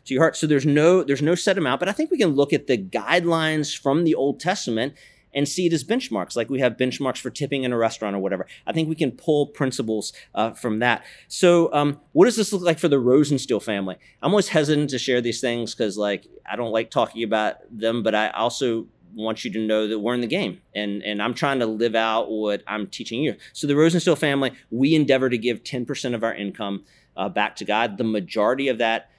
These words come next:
uh, goes to New Hope. And then we kinda do the second tithe towards the vulnerable and the poor, and we choose to support Clackamas Service Center, one of New Hope's partners that works with the unhoused, and Open Arms International, uh, the community, uh,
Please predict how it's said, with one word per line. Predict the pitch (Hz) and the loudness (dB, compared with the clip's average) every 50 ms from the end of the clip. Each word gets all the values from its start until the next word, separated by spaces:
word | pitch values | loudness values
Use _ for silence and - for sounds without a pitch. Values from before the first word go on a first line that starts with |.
| _ _ - | _ _ -8
uh, | 90 101 101 | -4 -4 -4
goes | 95 90 - 107 104 107 107 107 110 101 - - - | -4 -4 -2 -2 0 0 0 0 -2 -4 -6 -10 -14
to | - - - 104 | -12 -8 -6 -4
New | 95 95 104 113 | -2 -2 -2 2
Hope. | 156 202 254 - - - - - - - _ - | 2 0 0 -2 -8 -20 -20 -20 -20 -20 _ -4
And | - 120 127 120 | -2 0 0 2
then | 120 120 123 123 120 120 117 | 2 2 2 0 -2 -2 -4
we | 107 113 113 110 104 | -2 -2 -2 -2 -2
kinda | - 127 117 113 | -2 -4 -2 -2
do | 107 101 117 | -2 -4 -4
the | 101 | -4
second | 107 - - 127 - 147 - | -4 -2 -2 0 -2 -2 -2
tithe | - 143 120 127 120 - | 0 2 2 2 0 -2
towards | - - 120 113 107 95 98 98 | -2 -4 -2 -2 -2 -6 -8 -4
the | 92 107 | -4 -4
vulnerable | 92 85 98 104 110 120 123 117 117 120 | -4 -2 -2 -2 -2 -2 -2 -4 -2 -4
and | 110 107 | -4 -4
the | 101 | -4
poor, | - - 123 123 | -2 -2 -2 -2
and | 120 107 104 | -2 -2 -4
we | 110 | -4
choose | - - - 120 113 110 110 107 104 - - - | -6 -6 -4 -2 -2 -2 -2 -2 -4 -8 -10 -6
to | - 110 98 | -4 -4 -4
support | - - 117 - - 110 - - | -4 -6 -10 -8 -8 -8 -8 -6
Clackamas | - 101 107 - 117 92 - | -6 -8 -6 -6 -8 -8 -8
Service | - - 131 123 135 147 143 | -6 -4 -2 -2 -2 -4 -4
Center, | - 160 147 151 143 | -4 -4 -4 -4 -4
one | 120 110 104 | -4 -4 -4
of | 101 | -4
New | 101 101 98 | -4 -2 -2
Hope's | 110 101 - - | -4 -4 -6 -8
partners | - - 139 123 104 127 127 120 113 - | -6 -4 -2 -2 -2 -4 -8 -8 -8 -8
that | 95 85 | -6 -6
works | 95 107 98 - - - | -4 -6 -6 -8 -10 -14
with | 101 - | -12 -12
the | - | -10
unhoused, | - 92 101 101 110 104 101 107 104 - _ - _ _ | -8 -8 -6 -4 -4 -2 -2 -4 -4 -8 _ -20 _ _
and | - - 107 | -8 -6 -2
Open | - 117 120 127 117 | -2 -2 -2 -2 -4
Arms | - - 101 107 107 107 107 104 - - - | -4 -2 -4 -2 -2 -4 -4 -6 -8 -10 -10
International, | - 104 101 95 95 95 98 95 - - 87 87 87 - _ _ _ _ - | -8 -8 -6 -4 -4 -4 -4 -6 -6 -10 -10 -10 -12 -14 _ _ _ _ -10
uh, | 90 95 92 87 | -6 -6 -6 -6
the | 82 92 | -6 -10
community, | - - 120 110 107 107 101 95 98 101 98 95 80 | -12 -6 -4 -2 -2 -2 -2 -2 -2 -2 -2 -2 -2
uh, | 73 92 98 95 | -2 -2 -2 -4